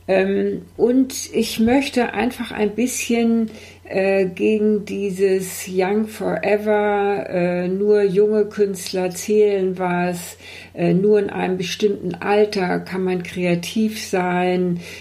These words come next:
äh, das Alterswerk der Künstler, auch der großen Künstler, ist langweilig. Ich finde, das ist alles nicht wahr.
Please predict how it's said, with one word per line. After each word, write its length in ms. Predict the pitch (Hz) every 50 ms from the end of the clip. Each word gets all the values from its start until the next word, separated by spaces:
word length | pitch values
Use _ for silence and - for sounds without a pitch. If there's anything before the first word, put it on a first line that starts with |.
| - -
äh, 140 | - 170 165
das 280 | 170 170 175 170 -
Alterswerk 1040 | - 180 202 214 226 220 214 202 196 190 - - 185 180 180 185 180 185 180 180 -
der 180 | 180 175 175 175
Künstler, 880 | - 214 202 196 190 180 - - - - - - 185 185 175 175 -
auch 100 | 165 170
der 140 | - 180 170
großen 460 | 170 - - 190 196 196 196 - 175
Künstler, 440 | 175 - 185 175 170 170 - 170 -
ist 200 | - - - -
langweilig. 680 | 175 180 185 196 196 185 185 180 175 175 170 170 175 175 - - - - - - - - - - -
Ich 220 | - 202 175 - -
finde, 300 | - 240 247 262 254 240
das 260 | 233 208 208 - -
ist 180 | 190 - - - -
alles 480 | 185 185 196 202 214 214 208 - - - - - _ _ -
nicht 640 | 180 175 170 170 175 180 180 - - - - - - _ - -
wahr. 420 | 185 156 147 135 113 101 - -